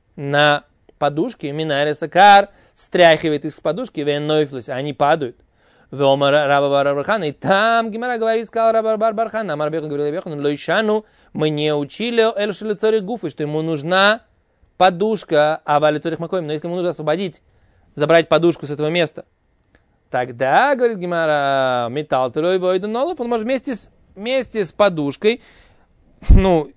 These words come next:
перенести и монеты, которые лежат, потому что ему нужно свободное место. Говорит Гемара, у Миды Сейфа, если раз Мишна в конце, она лецорих гуфой, Рейши намери цары гуфу, и вначале будет тоже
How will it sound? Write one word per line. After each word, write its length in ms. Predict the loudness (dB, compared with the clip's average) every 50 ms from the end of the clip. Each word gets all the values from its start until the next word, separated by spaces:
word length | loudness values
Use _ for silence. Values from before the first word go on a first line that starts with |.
| _ _ _
перенести 460 | 0 0 2 0 -2 -4 -6 -6 -6
и 40 | -4
монеты, 320 | -4 -2 -4 -4 -4 -4
которые 240 | -4 -4 -4 -6 -6
лежат, 120 | -6 -6
потому 100 | -6 -6
что 60 | -6
ему 60 | -6 -8
нужно 140 | -8 -8 -4
свободное 400 | -4 -2 -2 -2 -2 -4 -6 -6
место. 360 | -4 -6 -6 -6 -8 -16 -20 _ _ -20 _ _ _ _ _ _ _ _ _ _ _ _ _ _ _ _ _ _ _ _ _ _ _ _ _ _ _ _ _
Говорит 300 | -20 -16 -14 -14 -14 -14
Гемара, 520 | -14 -14 -14 -14 -14 -14 -12 -10 -8 -8 -6
у 40 | -8
Миды 200 | -8 -10 -12 -10
Сейфа, 300 | -6 -4 -4 -4 -4 -8
если 160 | -10 -6 -2
раз 240 | 0 0 0 -2 -6 -16 _ _ _ _ _ _ _ _ _ _ _
Мишна 420 | -8 -8 -6 -6 -4 -2 0 0 0
в 100 | -2 -2
конце, 580 | -2 -2 -2 -2 -6 -8 0 2 2 4 4
она 140 | 2 0 -2
лецорих 520 | -4 -6 -6 -4 -2 -2 0 -2 -2 -4 -4
гуфой, 640 | -8 -10 -10 -8 -4 -2 2 4 4 4 4 2 -4 -12 _ _ _ _ _ _ _ _ _ _ -18
Рейши 300 | -16 -14 -14 -12 -10 -8
намери 400 | -4 -2 -2 0 0 -2 -2 -2
цары 280 | -4 -4 -4 -4 -4
гуфу, 460 | -4 -2 -2 -2 -2 -2 -4 -4 -4 -2
и 120 | -4 -4
вначале 440 | -4 -6 -8 -6 -4 -4 -4 -4 -4
будет 320 | -2 -2 -2 -2 -2 4
тоже 560 | 6 6 8 8 6 6 6 4 4 2 2